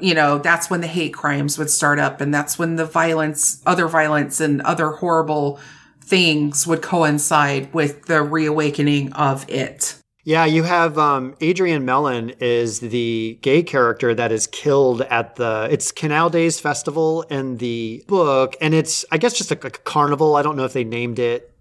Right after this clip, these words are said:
Speaker 2: It may have been on a sign and I missed it in the movie.
Speaker 1: Yeah.
Speaker 2: And it's, that is not shown in the miniseries. That, they show a little girl being killed in her front yard with, like, a clothesline,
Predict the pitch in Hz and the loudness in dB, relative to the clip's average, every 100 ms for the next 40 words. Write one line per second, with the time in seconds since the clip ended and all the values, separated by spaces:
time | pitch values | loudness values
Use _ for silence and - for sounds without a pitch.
0 | _ - 156 185 165 156 143 127 - 131 | _ -4 0 2 2 2 2 0 0 0
1 | 127 113 107 117 - 123 110 139 202 131 | 0 -4 -4 -6 -6 -8 -4 0 2 2
2 | 113 117 120 - 185 180 139 156 151 160 | -2 -4 -8 -14 -2 0 2 2 2 0
3 | 170 165 - 151 190 202 175 135 139 139 | 0 -2 -4 -2 0 4 2 2 2 2
4 | 131 - - - _ - - 160 127 117 | 2 -2 -10 -10 _ -8 0 2 2 0
5 | 110 107 113 104 - 113 104 104 131 135 | -4 -4 -6 -4 -4 -4 -4 -4 -2 -2
6 | 139 147 143 160 139 139 127 117 120 117 | -2 -4 -2 -2 0 0 -2 -2 -4 -4
7 | 113 113 107 107 - 123 110 104 104 - | -6 -10 -12 -16 -4 -2 -2 -4 -6 -4
8 | 113 117 107 104 104 110 117 - 156 143 | -4 0 0 0 -4 -8 -8 -6 -2 0
9 | 131 135 127 123 120 123 | 0 0 0 0 -2 -6